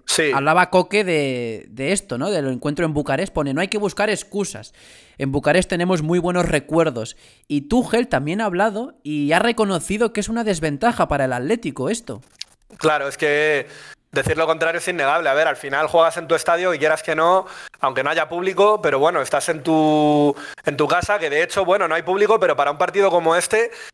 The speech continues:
Speaker 1: no sé yo hasta qué punto no habría ido a lo mejor algo de afición fuera del estadio o del frente atlético, a hacer algo de,
Speaker 2: Sí.
Speaker 1: pues de, de ambiente o con bengalas para recibir al equipo. Todo esto mañana, pues al final no,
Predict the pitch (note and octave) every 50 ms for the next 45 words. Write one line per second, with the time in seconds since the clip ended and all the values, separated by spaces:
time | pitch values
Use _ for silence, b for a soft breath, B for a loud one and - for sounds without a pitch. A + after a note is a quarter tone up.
0 | _ _ _ - C#3 C#3 - G3 G#3 G#3 F3+ - F3+ E3 D3+ C#3+ D3 D#3+ D3+ D3
1 | D3+ D3 D3 D3 C#3+ C#3+ C#3+ C#3 C#3+ D3+ D3 C#3+ C#3 C#3 C#3 C3+ C3+ C#3 D3+ D#3
2 | D3 D3 C#3 C#3 C3+ C3+ - D#3 D#3 D3+ C#3+ C#3+ C3+ C#3+ C#3 C3 - C#3+ B2 D3+
3 | D3+ C#3 C#3 - - - - D#3 E3+ F#3+ F#3+ D#3+ C3+ C3+ C3+ C3 B2 - - E3
4 | G3+ G3+ F3+ E3+ E3+ E3+ E3 D3 C#3 C#3 C3+ B2 - E3 E3 - D3+ C#3+ C3+ C#3+
5 | F3 G3+ D3 C#3 D3+ D3 C3+ - D#3 D#3 D#3+ D#3 D3+ D3+ D3+ D3 C#3+ C#3 C3+ -
6 | B B B B B - D#3 D3 C3 A#2 - - - - D#3 D3 C#3 C#3+ C#3+ C#3+
7 | C#3+ D3 D3 D3 D#3+ D3+ C3+ C#3+ C#3 D3+ F3+ G#3 G#3+ G#3 - F#3+ F#3 F#3 F#3 E3+
8 | D#3 D3+ D3+ D#3 C#3+ C#3+ C#3 C3+ C3+ C#3 D#3+ G3 A#3 G#3 F#3 F#3+ F#3 F3 - -
9 | D3+ C#3 C#3 C#3 B2+ D3 D3 D3+ E3+ D#3+ C#3+ C#3 C3+ C#3+ G#3+ E3+ D#3 F3 F3+ F3+
10 | F3+ F3+ B B B B B B _ - E3 E3+ F3+ F#3+ F3 - G3+ F#3+ F#3+ F#3+
11 | F#3+ G3 G3 G3 F#3+ F3 F#3+ F#3 - F3+ F3+ F#3 F#3+ G3 F#3+